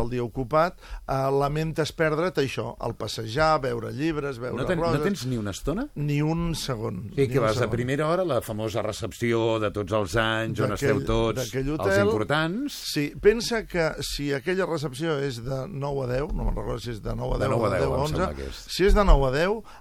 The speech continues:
Speaker 1: a les deu jo ja he d'estar a l'FNAC de la Illa Diagonal.
Speaker 2: Sí.
Speaker 1: I immediatament a les onze, acabo a les onze, i a les onze hi he d'estar a la plaça Catalunya, que és impossible, no? Vull dir,
Speaker 2: Ja.
Speaker 1: no pots estar, acabar a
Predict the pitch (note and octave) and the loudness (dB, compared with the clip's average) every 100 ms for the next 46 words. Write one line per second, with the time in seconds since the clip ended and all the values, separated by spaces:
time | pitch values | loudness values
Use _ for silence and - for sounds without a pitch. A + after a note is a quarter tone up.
0 | - - D#3 D#3 C3 B2 F#3+ A3+ E3 F3+ | -8 2 4 4 2 4 4 2 2 0
1 | F#3 F#3+ F3 D#3 - E3 F3+ - D#3+ D3 | 2 2 2 0 0 0 0 2 2 0
2 | - D#3+ D#3 E3+ D#3 C#3+ C#3 C3+ B2+ C3 | -2 -2 -4 -4 -6 -2 0 0 -4 -6
3 | E3 D#3+ F3 D#3+ D3 B2+ A#2 A#2 G#2 A2 | -6 -4 -4 -4 -4 -6 -6 -8 -8 -10
4 | - - G#2 D2 E3 E3 E3 E3 D#3+ D#3 | -8 -2 -2 0 0 0 0 0 4 6
5 | G3+ G3+ G3 F#3 A3 - C#3 B2 A#2+ A#2 | 6 4 0 0 -2 -2 0 2 2 2
6 | - - D3 F#3 A#3+ - - - - D3 | 8 10 8 4 -4 -14 -18 -14 -4 2
7 | D#3+ C#3 - A2 E3+ D#3+ C3 G3+ - - | 2 2 -2 -2 -4 -2 -4 -6 -10 -14
8 | - F3 D#3+ G#3 B3+ A3+ A3+ G#3+ G3+ F3+ | 6 8 10 8 2 0 -2 0 -2 -4
9 | - G#3 A#3 - - - D#3+ F3+ A3 G3+ | -6 -4 -4 -6 -12 -2 2 4 2 2
10 | E3 E3 G3 G#3+ A3 G#3+ - F3 G3 G3 | 0 2 0 -2 -2 -4 -2 0 0 0
11 | G#3 G#3 E3 D3 A#2 G#2 B2+ B2+ C3 A#2 | -2 -4 -4 -4 -4 -4 -6 -6 -8 -8
12 | C3 G3 - E2+ G#2 G3 - G#2 F#2+ F2+ | -6 -6 -6 -10 -10 -10 -12 -10 -4 -4
13 | D2 - G#2+ E3+ A#2+ G2+ A#2 G2+ A2+ A2+ | -6 -10 -8 -6 -6 -8 -10 -8 -8 -6
14 | A#2+ A#2+ | -6 -6